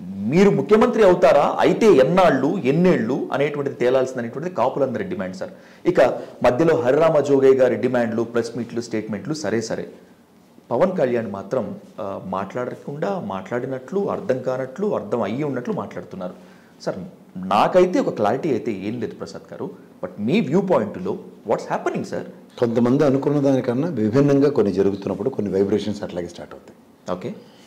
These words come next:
Speaker 2: ఎప్పుడు లేదు నిన్న, అంటే, దిలీప్ శంకర్ గారు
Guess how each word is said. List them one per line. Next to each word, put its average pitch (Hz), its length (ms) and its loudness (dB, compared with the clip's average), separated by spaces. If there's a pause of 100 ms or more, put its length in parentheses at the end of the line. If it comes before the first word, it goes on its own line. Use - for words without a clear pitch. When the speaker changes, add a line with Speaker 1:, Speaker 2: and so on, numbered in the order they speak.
(160)
Speaker 2:
ఎప్పుడు 156 200 4
లేదు 151 240 6
నిన్న, 98 480 2 (1500)
అంటే, 110 260 -2 (580)
దిలీప్ 120 280 2
శంకర్ 120 260 0
గారు 92 260 2